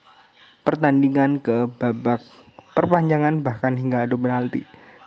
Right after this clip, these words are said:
Inter kalah di pertandingan pertama dan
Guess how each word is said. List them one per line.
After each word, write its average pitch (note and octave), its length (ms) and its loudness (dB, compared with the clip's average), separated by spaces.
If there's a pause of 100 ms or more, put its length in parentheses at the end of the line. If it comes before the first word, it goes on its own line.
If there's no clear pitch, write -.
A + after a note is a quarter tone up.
(1800)
Inter C4+ 320 8
kalah C4+ 240 6
di A#3 160 4
pertandingan G#3 480 4
pertama E3+ 720 2
dan D#3+ 320 2